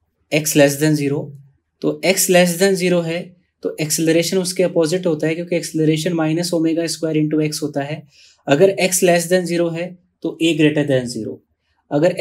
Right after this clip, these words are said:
x greater than zero है तो a less than zero, और अगर x less than zero है तो a greater than zero। बात करते हैं वेलोसिटी की। तो velocity at t equal to zero point three, velocity क्या होती है? dx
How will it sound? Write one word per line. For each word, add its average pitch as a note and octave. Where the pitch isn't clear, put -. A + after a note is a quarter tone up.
x F#3+
greater F3+
than F#3
zero F3+
है F#3
तो E3
a -
less C#3+
than C3
zero, A#2
और C#3
अगर D3+
x F3
less D#3
than F3+
zero F3
है F3+
तो -
a -
greater C3+
than E3
zero। -
बात D3
करते D#3
हैं F3+
वेलोसिटी C#3
की। -
तो C#3+
velocity E3
at F3
t F3
equal E3
to F#3+
zero D#3
point E3+
three, B2
velocity E3
क्या G3
होती F3+
है? F#3
dx E3+